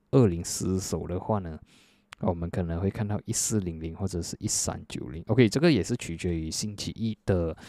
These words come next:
这个U S market，OK，global market sentiment 这样。OK，如果星期一 global market sentiment 还是，呃，关红的话呢，照理来讲，我们F B M K L C I呢，星期二开市的时候应该也会一样红。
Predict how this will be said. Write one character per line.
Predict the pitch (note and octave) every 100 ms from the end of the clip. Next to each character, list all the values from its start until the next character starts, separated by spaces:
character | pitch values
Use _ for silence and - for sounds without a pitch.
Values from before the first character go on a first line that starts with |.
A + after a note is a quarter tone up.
| - -
这 | -
个 | F#2+ F#2+
U | F#2 G#2+
S | A2+ G#2+ - -
market，OK，global | G#2+ - A#2 A2 G#2+ - G#2 F#2+ G2 G#2+ G#2 G2 A2
market | G#2 F2+ -
sentiment | G#2+ - F2+ F#2 F2+ F#2
这 | F2
样。 | D#2+
OK， | G2 D#3
如 | C#3 C#3+
果 | G#2+
星 | G#2+ B2+
期 | G2+
一 | C3+ C3 -
global | G#2 A#2+ A2+ C3
market | A#2+ G2+ A2
sentiment | G2+ F#2+ F#2+ A#2
还 | F#2+
是， | - G#2+ - - - - - _
呃， | - E2+ -
关 | A2+ A2+ G#2+
红 | - F#2 D#2+ F2
的 | F#2+
话 | - A#2+ G2 -
呢， | F2 D#2 - - _
照 | - A2
理 | F#2+ E2
来 |
讲， | E2+ E2
我 | E2
们 | E2+
F | F#2 -
B | G#2
M | F#2
K | - F#2+
L | F2
C | E2+ -
I | - F2
呢， | E2
星 | - - A#2 G#2+
期 | - F#2+ -
二 | C3+ -
开 | - F#2+
市 | - A#2+
的 | F#2+
时 |
候 | E2+ D#2+ - - _
应 | - G#2+ G2
该 | G2+ F#2
也 | E2+ D#2+
会 | A2+ G#2
一 | A2 G#2+ G2+
样 | F#2+ F2+
红。 | - E2+